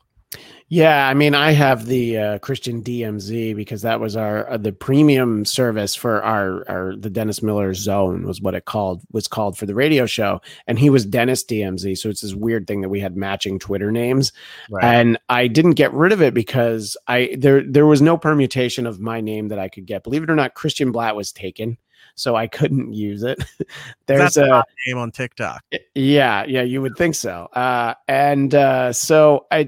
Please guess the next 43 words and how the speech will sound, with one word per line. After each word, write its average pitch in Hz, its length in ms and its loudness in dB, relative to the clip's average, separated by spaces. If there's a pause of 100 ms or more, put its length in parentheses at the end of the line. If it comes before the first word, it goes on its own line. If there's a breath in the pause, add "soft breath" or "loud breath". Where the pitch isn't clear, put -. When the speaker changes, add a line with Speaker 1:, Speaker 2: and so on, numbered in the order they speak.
Speaker 1:
I 147 100 0
just, 156 380 -4
it's 151 180 -4
like, 165 160 2
well, 185 120 4
that's 196 160 0
what, 165 180 -2
still 170 300 2
what 131 120 4
mo-, 127 280 -2
even 165 220 0
to 131 80 0
this 113 160 -10
day, 113 220 -8
that's 107 160 -12
what 110 120 -12
the 107 60 -12
majority 104 480 -6
of 95 100 -12
people 98 280 -12
know 92 200 -6
me 98 140 -6
from. 101 380 -4
So 104 420 -4
I've 110 140 -4
just - 220 -8
kept 104 300 -8
it, 95 180 -6
but 98 220 -2
it's, - 260 -6
uh, 101 300 0
I've 117 160 -2
thought 151 240 4
about 113 200 0
changing 120 340 -2
it, 98 80 -6
but 101 120 -12
there's 113 180 -4
nothing 127 320 0
that 113 200 -2
really 113 260 -2
makes 101 320 -6
sense. 101 340 -4